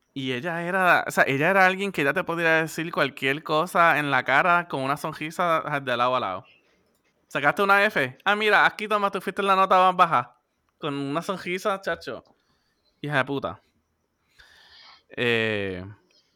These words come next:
y ella una vez lo dijo como que al, o sea, en el mismo frente. Como que aquí todo lo que hubo fueron Ds y Fs.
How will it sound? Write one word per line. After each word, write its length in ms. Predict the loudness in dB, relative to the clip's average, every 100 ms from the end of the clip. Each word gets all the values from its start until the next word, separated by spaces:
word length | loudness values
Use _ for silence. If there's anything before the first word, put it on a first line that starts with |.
| _ _ _ _ _ -20 -6
y 140 | 0 2
ella 140 | 4
una 140 | 6
vez 140 | 6 6
lo 140 | 4
dijo 220 | 4 0
como 220 | 0 0 0
que 220 | 0 4
al, 320 | 4 4 0 -6
o 40 |
sea, 200 | -2 0
en 60 | 0
el 60 | -2
mismo 260 | -2 -2 -2
frente. 480 | -4 -4 -4 -4 -8 _ _ _ _ _ _ _ -20 -16 -4
Como 300 | 0 0 0
que 580 | 2 4 2 0 -6 _ 2
aquí 500 | 2 2 -4 -4 0
todo 360 | 4 6 6
lo 140 | 4 2
que 160 | 0 2
hubo 240 | 2 0
fueron 500 | 0 2 2 0 -6 -16 -20 -18
Ds 460 | 0 2 2 0 -8
y 160 | 0 2
Fs. 600 | 2 -2 -12 -14 -20